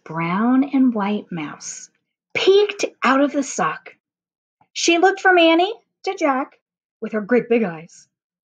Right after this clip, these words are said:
Jack laughed. "Hi, Peanut," he said. "Will you help us again today?"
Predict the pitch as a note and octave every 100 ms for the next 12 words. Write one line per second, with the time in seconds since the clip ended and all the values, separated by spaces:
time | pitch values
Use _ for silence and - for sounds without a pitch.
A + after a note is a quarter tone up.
0 | _ _ _ _ _ F#3 D#3 D#3 E3 C#3+
1 | D3 - _ _ _ _ _ - D#4+ D#4+
2 | E4 E4 D#4+ D4+ D4+ D4+ - _ _ _
3 | - G3+ G3 G#3+ G#3+ A#3 - _ _ _
4 | _ _ _ C#4+ G#4 A4+ D#4+ D#4 F#4 F#4+
5 | F#4 F#4 F#4 G4 E4+ B3+ B3